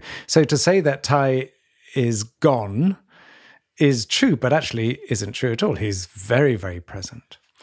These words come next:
But brother, one, one thing I'd like to go on to is a sort of, is the deep teaching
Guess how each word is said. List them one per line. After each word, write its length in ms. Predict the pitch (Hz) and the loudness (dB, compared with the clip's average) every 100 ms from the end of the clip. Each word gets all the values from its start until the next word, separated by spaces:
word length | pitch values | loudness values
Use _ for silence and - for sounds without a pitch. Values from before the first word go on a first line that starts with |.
| - - - - | -20 -18 -16 -4
But 220 | 190 196 _ - | -4 -4 _ 0
brother, 220 | 226 240 | 2 2
one, 180 | 262 269 | 0 0
one 160 | 226 | 0
thing 160 | 269 285 | 2 0
I'd 100 | 175 | 2
like 240 | 156 - _ _ _ _ _ - | 2 0 _ _ _ _ _ -10
to 80 | - | 0
go 140 | 131 | 2
on 80 | 131 | 2
to 100 | 117 | 0
is 120 | 104 | -2
a 40 | 117 | 0
sort 180 | 143 123 | 0 -2
of, 160 | 123 | -4
is 220 | - 131 | -4 -4
the 100 | 113 | -2
deep 320 | 120 131 131 - | -2 -2 -2 -4
teaching 600 | 127 120 - 104 107 | -6 -4 -4 -4 -6